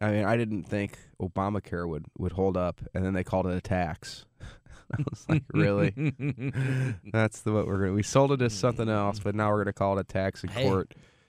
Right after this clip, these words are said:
Speaker 2: the one thing that the
Speaker 1: <sighs>
Speaker 2: Democrats are good at is sticking together.
Speaker 1: And spinning.
Speaker 2: Well,
Speaker 1: Yeah,
Speaker 2: but,
Speaker 1: and
Speaker 2: and,
Speaker 1: spin.
Speaker 2: and just taking their, their, their,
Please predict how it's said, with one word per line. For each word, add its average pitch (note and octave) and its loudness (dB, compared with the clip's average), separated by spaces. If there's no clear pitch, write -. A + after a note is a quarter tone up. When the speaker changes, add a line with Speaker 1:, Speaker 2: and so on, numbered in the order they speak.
Speaker 2:
the B2+ 0
one D3 2
thing E3+ 2
that D#3 0
the E3+ 6
Speaker 1:
<sighs> E3 8
Speaker 2:
Democrats C#3 4
are B2+ -6
good D3 2
at B2 2
is G#2 -6
sticking C3 -6
together. A#2+ -2
Speaker 1:
And G#2 0
spinning. F#2 0
Speaker 2:
Well, C3 2
Speaker 1:
Yeah, F#2 -4
Speaker 2:
but, G#2+ -2
Speaker 1:
and C3+ 0
Speaker 2:
and, - -
Speaker 1:
spin. G2+ -2
Speaker 2:
and C#3+ 0
just C3 -6
taking C3 -2
their, C3 0
their, C3 -2
their, B2 -4